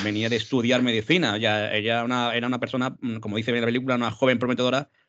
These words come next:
para, para ser doctora o, eh, ¿no? experta en medicina,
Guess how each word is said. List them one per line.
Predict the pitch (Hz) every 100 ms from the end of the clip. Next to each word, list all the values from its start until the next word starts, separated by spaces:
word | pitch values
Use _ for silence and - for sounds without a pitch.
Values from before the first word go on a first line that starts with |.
| _ _
para, | 117 110 101 98
para | 98 98
ser | 110 110 120
doctora | 110 110 - 147 147 156 147
o, | 113 101
eh, | 95 98 101 101
¿no? | 113 156
experta | 71 - 110 98
en | 110
medicina, | 110 110 151 160 185